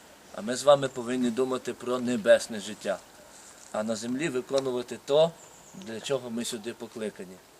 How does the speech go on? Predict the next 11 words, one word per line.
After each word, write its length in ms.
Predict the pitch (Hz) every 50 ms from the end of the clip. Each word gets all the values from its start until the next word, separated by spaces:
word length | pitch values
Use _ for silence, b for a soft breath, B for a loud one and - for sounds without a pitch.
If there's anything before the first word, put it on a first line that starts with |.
| - - - - - - - - - - - - - - - -
Я 380 | 101 113 135 143 147 147 143
переказую 720 | 139 - 139 143 143 139 - 160 156 151 139 139 143 139 139 131
усім 380 | 135 131 - - 151 139 135
вам 280 | 127 131 131 127 123 120 113 - - - -
благословіння 800 | 107 117 123 117 123 123 - - 127 127 143 147 135 127 131 120
нашого 440 | 120 127 127 - - 127 113 120
владики, 560 | 117 113 123 127 113 123 127 127 - - 131 135 - - B B B B B B B B B B - - -
тому 160 | 101 110 113
що 140 | 107 - 123
вчора 400 | 117 - - 147 139 139 139 - -
о 260 | 120 120 117 117 110